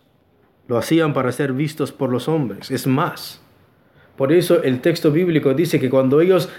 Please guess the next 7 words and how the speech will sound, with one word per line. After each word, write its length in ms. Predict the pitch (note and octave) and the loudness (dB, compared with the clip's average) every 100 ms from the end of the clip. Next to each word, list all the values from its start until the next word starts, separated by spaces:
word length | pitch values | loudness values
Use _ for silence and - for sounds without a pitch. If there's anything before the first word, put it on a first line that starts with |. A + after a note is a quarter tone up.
| - | -4
daban 300 | E3+ F3 E3 | -2 0 0
limosna, 720 | C#3 D#3 G3 E3 C3+ B2 B2+ - | 0 0 0 0 -2 -4 -8 -8
hacían 500 | C#3 C3+ G#3 G#3+ F3+ | -6 -2 2 2 0
tocar 400 | D#3 - F3+ F3+ | -4 -2 -4 -4
trompeta. 760 | E3+ E3 D3 G3+ F#3+ C3+ G#2 - _ _ _ _ _ _ | -4 -4 -2 0 0 -4 -12 -16 _ _ _ _ _ _
Muchos 580 | C3+ F3 G3 G3+ F#3 - - - _ | 0 0 4 2 2 -4 -16 -20 _
teólogos 800 | E3+ F3 G3 E3 G#2+ B2 C#3+ - | 2 4 4 2 -2 -10 -16 -20